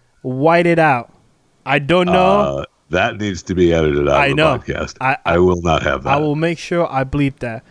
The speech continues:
Speaker 2: Okay.
Speaker 1: And it jumps to the number three, something about soldiers living in your home. And then it
Speaker 2: <laughs>
Speaker 1: jumps four, and it goes straight into five,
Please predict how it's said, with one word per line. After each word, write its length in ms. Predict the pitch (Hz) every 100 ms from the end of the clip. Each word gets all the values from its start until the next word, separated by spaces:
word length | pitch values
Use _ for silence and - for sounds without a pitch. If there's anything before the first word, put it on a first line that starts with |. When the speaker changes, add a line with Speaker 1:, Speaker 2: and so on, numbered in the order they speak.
| -
Speaker 2:
Okay. 440 | - 85 - 82 69
Speaker 1:
And 380 | 170 165 160 147 - _ -
it 80 | 170
jumps 280 | 202 233 -
to 100 | 196
the 100 | 190
number 260 | 190 175
three, 360 | - - 220 190
something 300 | - 214 214
about 260 | 180 170
soldiers 640 | - 196 196 185 202 190 -
living 260 | 196 190
in 80 | 185
your 140 | 160 147
home. 600 | 185 190 208 220 208 - _ _ - -
And 180 | 175 185
then 180 | 190 185
it 120 | 175
Speaker 2:
<laughs> 100 | 196
Speaker 1:
jumps 360 | 196 196 - -
four, 800 | - 226 233 233 196 160 151 - _ _ _ _ -
and 140 | 190
it 60 | 185
goes 200 | 233 -
straight 420 | - - 294 269
into 180 | 226 190
five, 880 | - 262 214 151 131 131 131 -